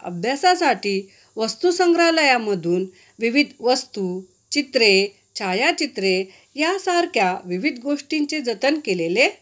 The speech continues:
असते. मग इतिहासाच्या अभ्यासासाठी वस्तुसंग्रहालयामधून विविध वस्तू, चित्रे, छायाचित्रे, मग यासारख्या विविध गोष्टीचे जतन केले जाते. कशातून जतन केले जाते?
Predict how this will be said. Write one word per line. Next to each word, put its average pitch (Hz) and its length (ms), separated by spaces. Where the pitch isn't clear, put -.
असते. 208 420
मग 330 60
इतिहासाच्या 294 500
अभ्यासासाठी 269 760
वस्तुसंग्रहालयामधून 269 1200
विविध 233 300
वस्तू, 196 600
चित्रे, 208 600
छायाचित्रे, 196 840
मग 311 80
यासारख्या 269 600
विविध 240 340
गोष्टीचे 226 500
जतन 170 380
केले 190 340
जाते. 170 280
कशातून 240 420
जतन 254 300
केले 269 200
जाते? 262 380